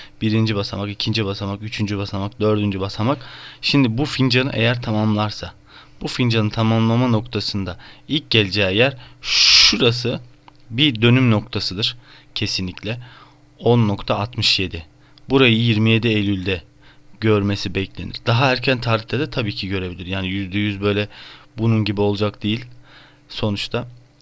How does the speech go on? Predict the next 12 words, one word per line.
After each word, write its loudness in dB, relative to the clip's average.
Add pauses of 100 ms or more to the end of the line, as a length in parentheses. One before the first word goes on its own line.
(260)
Buraya 6
gelmesi 2
için -2 (420)
şu 2
anda 2 (2000)
sekiz -4 (500)
altmış -2
dörtten, -2 (120)
sekiz -4
altmış 2
sekizden -8 (220)
on 2